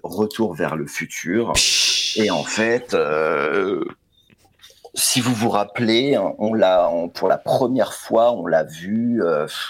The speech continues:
Speaker 1: je crois que c'était dans les années quatre-vingt-dix, ouais, début
Speaker 2: Ils a-, ils avaient
Speaker 1: quatre-vingt-neuf,
Speaker 2: fait, ils avaient
Speaker 1: quatre-vingt-dix.
Speaker 2: fait, alors je sais pas en combien d'exemplaires, mais ils avaient fait un prototype en tout cas, euh.
Speaker 1: Quatre-vingt-neuf paires.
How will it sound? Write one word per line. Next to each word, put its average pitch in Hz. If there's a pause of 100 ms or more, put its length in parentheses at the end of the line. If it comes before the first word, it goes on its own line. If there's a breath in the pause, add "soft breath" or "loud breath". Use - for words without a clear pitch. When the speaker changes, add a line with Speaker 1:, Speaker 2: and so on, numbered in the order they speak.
(360 loud breath)
Speaker 1:
je -
crois 113
que -
c'était 98
dans 90
les 87
années 87
quatre-vingt-dix, 107
ouais, 98
début 104
Speaker 2:
Ils 117
a-, 135
ils 107
avaient 143
Speaker 1:
quatre-vingt-neuf, -
Speaker 2:
fait, 208
ils 196
avaient 120
Speaker 1:
quatre-vingt-dix. 104
Speaker 2:
fait, 156
alors 95
je -
sais 107
pas 113
en 107
combien 104
d'exemplaires, 101
mais 117
ils 90
avaient 87
fait 117
un 113
prototype 101
en 92
tout -
cas, 104
euh. 85
Speaker 1:
Quatre-vingt-neuf 113
paires. 101